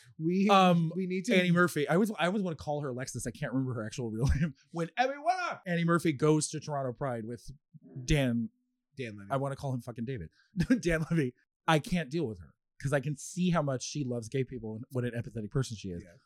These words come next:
Speaker 2: I cry every time. I cry thinking about it. I can't even, I can't, because I can't deal with
Speaker 1: He's
Speaker 2: this.
Speaker 1: getting glossy-eyed.
Speaker 2: I can't deal with the wrap-up episode, you know?
Speaker 1: Yeah.
Speaker 2: They always kill me.
Speaker 1: Well, listen, we're gonna go into a Schitt's Creek tirade.
Speaker 2: And you know why? Perfect tie together. 'Cause we're backhoes.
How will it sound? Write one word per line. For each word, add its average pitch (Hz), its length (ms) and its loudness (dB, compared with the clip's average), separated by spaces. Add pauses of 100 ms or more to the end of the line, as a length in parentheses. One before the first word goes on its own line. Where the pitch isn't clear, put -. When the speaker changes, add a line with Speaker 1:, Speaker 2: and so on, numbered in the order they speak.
(200)
Speaker 2:
I 147 140 4
cry 151 300 2
every 139 180 -4
time. 127 260 -8
I 170 120 2
cry 185 340 -4
thinking 165 480 -2
about 73 220 -12
it. - 80 -20
I 120 60 -8
can't 143 160 -4
even, 135 200 -6
I 131 60 -12
can't, 139 200 -12 (300)
because 220 300 0
I 170 40 -6
can't 220 300 -2
deal 247 160 -2
with 240 80 0
Speaker 1:
He's 180 140 0
Speaker 2:
this. - 80 -8
Speaker 1:
getting 180 240 0
glossy-eyed. 139 680 -8
Speaker 2:
I 226 80 4
can't 254 260 -2
deal 269 220 -4
with 233 100 0
the 233 160 0
wrap-up 214 380 4
episode, 143 460 2
you 139 80 -2
know? 151 180 0 (140)
Speaker 1:
Yeah. 135 100 -18 (540)
Speaker 2:
They 175 80 6
always 190 260 4
kill 156 180 0
me. 87 120 -2 (160)
Speaker 1:
Well, 160 360 0
listen, 135 520 -10 (120)
we're 151 120 -2
gonna 180 220 0 (200)
go 139 160 -4
into 139 220 -8
a 131 120 -10
Schitt's - 300 -12
Creek 123 320 -14
tirade. 110 300 -12 (120)
Speaker 2:
And 165 120 8
you 165 80 8
know 151 100 6
why? 139 360 -2 (360)
Perfect 120 300 -2
tie 127 120 0
together. 98 360 -6
'Cause 147 180 4
we're 127 240 4 (260)
backhoes. 131 680 0